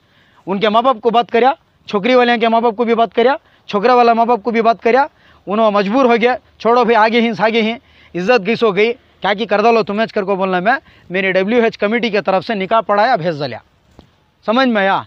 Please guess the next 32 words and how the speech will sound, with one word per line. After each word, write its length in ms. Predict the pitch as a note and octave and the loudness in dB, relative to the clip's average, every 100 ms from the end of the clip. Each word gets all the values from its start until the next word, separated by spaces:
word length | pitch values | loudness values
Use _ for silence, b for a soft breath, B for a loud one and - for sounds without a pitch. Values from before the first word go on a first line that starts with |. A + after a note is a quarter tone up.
| _ | _
निकाह 260 | E3 F#3+ C4+ | -8 0 0
पढ़ा 340 | A#3 C#4+ D4 A#3+ | 4 4 4 4
तुम्हें, 320 | B3+ A3+ C3+ _ b b b | 2 0 -2 _ b b b
कोई 200 | G#3 B3+ | 2 2
सी 160 | - B3 | 2 -2
भी 140 | A#3 | 0
जात 240 | G#3 A#3 A#3 | 0 0 0
वाली 160 | A3+ | 0
रहंदा, 260 | G#3+ A3 A3 | 0 2 0
तेरी 300 | - G#3 G3+ | 0 -2 -2
भान 320 | E3 E3+ B3 B3 | -4 -4 -2 -4
को, 160 | C4 G3+ - - _ _ | -4 -6 -8 -20 _ _
तेरी 260 | G3+ G3+ G3+ | -2 0 -2
भान 360 | D3+ E3+ B3 B3+ | -4 -2 -2 -2
को, 140 | B3 | -4
तेरी 240 | G#3 A3 G#3+ | -2 -2 -2
इसकी, 300 | E3+ G#3+ A#3+ D4 C#4 _ b b b b | -8 -2 2 2 0 _ b b b b
इसकी 260 | D#3 - G3 | -14 -6 -4
भान 300 | D#3+ A#3+ A#3 | -2 -2 -2
को, 120 | B3 | -4
इसकी 240 | G#3 A#3 | -4 -4
बोल 160 | G3+ B3 | 0 2
रहा 80 | A#3+ | 2
हूँ 80 | |
मैं, 220 | G#3 B3+ D#4+ b b b F3+ | 2 0 -2 b b b -8
इन्हें 180 | G3 | -4
मुसलमान 480 | G3+ G#3+ B3 B3 A3+ | -4 -2 0 0 -2
कमज़ोर 300 | G3 G3+ A3 | -2 0 0
करना 240 | G3 F#3+ F3 | 0 -2 -2
कहता 180 | F3 | -2
है 80 | E3 | -4
ने, 220 | F3+ F3+ | -4 -6